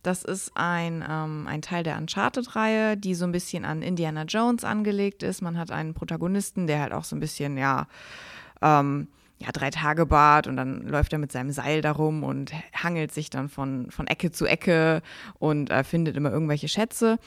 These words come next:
Und in diesem, ähm, Extrateil Uncharted Lost Legacy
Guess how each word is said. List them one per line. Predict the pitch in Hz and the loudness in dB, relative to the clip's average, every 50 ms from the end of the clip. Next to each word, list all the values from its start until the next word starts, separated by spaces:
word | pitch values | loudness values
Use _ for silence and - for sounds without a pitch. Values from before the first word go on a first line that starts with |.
| - - - - - - - - | -12 -20 -20 -20 -20 -12 -2 2
Und | 175 180 180 | 4 4 6
in | 180 170 | 4 4
diesem, | 180 185 170 180 175 165 160 - - | 2 2 2 2 2 2 0 0 0
ähm, | 147 151 147 147 143 143 139 139 139 - - - _ - _ _ _ - | 2 2 2 2 2 0 -2 -4 -6 -8 -12 -16 _ -20 _ _ _ 0
Extrateil | 214 - - - 240 233 - 226 214 196 196 190 - 101 | 0 0 0 2 0 0 2 2 2 2 2 2 2 0
Uncharted | 139 156 160 - 156 151 - 156 165 | 0 -2 -2 -2 -2 -2 -2 -2 -2
Lost | - - - 208 | -4 -4 -2 -2
Legacy | 214 226 226 240 - - 220 214 220 | 0 0 0 0 0 2 2 2 0